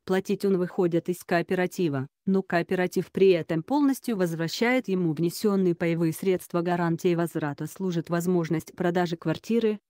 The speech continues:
которая приобреталась в интересах пайщика. России нужна массовая жилищная кооперация при поддержке федеральных,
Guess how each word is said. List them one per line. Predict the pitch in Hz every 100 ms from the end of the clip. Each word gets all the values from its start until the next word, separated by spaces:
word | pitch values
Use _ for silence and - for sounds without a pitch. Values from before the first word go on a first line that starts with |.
| _
которая | - 202 262 254 233
приобреталась | 233 202 180 180 170 147 147
в | 165 165
интересах | 165 165 160 190 175
пайщика. | 214 165 147 143 - 139 - _ _ _ _ _ -
России | 175 165 - 294
нужна | 240 240 202 202 262
массовая | 214 190 - 170 165
жилищная | 170 180 170 - 160
кооперация | 156 170 170 202 262 285 214 190
при | 190
поддержке | 190 175 151 156 - -
федеральных, | 156 160 170 160 147 135 131